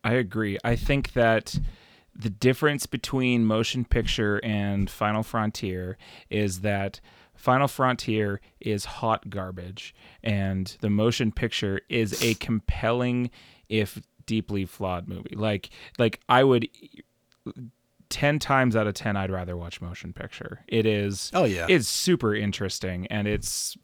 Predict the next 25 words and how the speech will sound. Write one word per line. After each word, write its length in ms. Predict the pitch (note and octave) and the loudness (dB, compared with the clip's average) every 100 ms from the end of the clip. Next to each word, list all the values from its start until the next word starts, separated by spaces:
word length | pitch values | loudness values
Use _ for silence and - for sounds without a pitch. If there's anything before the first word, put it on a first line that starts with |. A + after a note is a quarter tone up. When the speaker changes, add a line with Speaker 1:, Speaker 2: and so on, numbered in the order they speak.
| - | -20
Speaker 1:
fascinating 720 | - C3 B2+ B2 A#2 A2 G#2 | 0 6 6 6 2 0 0
and 120 | G2 | -2
compelling 480 | - F#2+ - B2 G#2+ | -6 -6 0 0 0
in 80 | G2 | -2
so 260 | - D3 | -2 0
many 200 | C3+ G2 | 0 0
ways. 420 | F#2 F2+ F2+ F2+ - | -2 -4 -6 -8 -8
And 500 | G#2 G2 F#2+ F#2 F2+ - - - _ | -4 -4 -4 -6 -8 -12 -20 -20 _
also, 300 | A#2 A2+ B2 | 4 6 4
there's 220 | G#2+ G2+ | 0 -2
<laughs> 80 | - | -4
par-, 260 | - C3 A#2 | -6 -4 2
a 60 | C3 | 6
lot 200 | C3+ - | 6 6
of 80 | |
parts 320 | - C#3 C#3 A#2+ | 4 6 6 2
of 80 | |
it 80 | G#2+ | -2
that 140 | G2 G2 | -2 -4
are 80 | |
bad, 440 | F#2 G2+ G#2 F#2+ F2 | -2 0 2 2 -2
but, 160 | G2 | -4
like, 320 | G2 F#2+ F#2 - - - - - | -4 -4 -6 -12 -20 -18 -18 -4
it's, 560 | A2 A2+ - - - - | 0 2 0 -4 -4 -6
uh, 460 | - G#2 G2 F#2+ | -2 0 0 -2